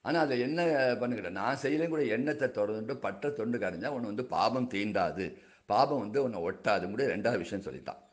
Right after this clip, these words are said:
மூ-, மூணாவது, அதுதான், அதுக்கு தான் உதாரணம் சொன்னா, "பத்மபத்திர இவாம்பசகா" அப்படின்னு சொல்றா. பத்மபத்திர இவாம்பசன்னா, அந்த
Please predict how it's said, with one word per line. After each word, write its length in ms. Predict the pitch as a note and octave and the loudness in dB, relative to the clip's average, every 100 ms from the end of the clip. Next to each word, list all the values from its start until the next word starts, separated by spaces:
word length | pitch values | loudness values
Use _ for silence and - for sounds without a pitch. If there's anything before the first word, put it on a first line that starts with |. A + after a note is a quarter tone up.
| _ _ _ _ F#2 | _ _ _ _ -14
மூ-, 120 | G2 A#2+ | -8 -2
மூணாவது, 400 | E3 G3 F#3 C#3+ | 2 4 6 4
அதுதான், 380 | A#2 C3 F3+ | 2 2 2
அதுக்கு 300 | G3+ A#2+ C#3 | 4 2 2
தான் 100 | D#3 | 2
உதாரணம் 300 | F3+ C#3+ C#3 | 2 2 2
சொன்னா, 200 | A2+ B2 E3+ | 0 -2 -2
"பத்மபத்திர 640 | G#2+ G#2+ E3 D#3+ C3 C#3+ C#3+ B2 | -2 -2 -2 -2 -2 -2 -2 -4
இவாம்பசகா" 720 | A2 A#2+ B2 A2+ F#2 D#2+ F2 F2 | 0 2 2 2 -4 -6 -2 -2
அப்படின்னு 340 | G2 - G2+ | -2 -6 -8
சொல்றா. 180 | - - - | -8 -10 -8
பத்மபத்திர 480 | - - D3 B2+ C3 | -6 -4 -4 -2 0
இவாம்பசன்னா, 540 | B2 B2 A#2 G#2 E2+ | 2 2 2 -2 -4
அந்த 260 | A#2 - | -6 -8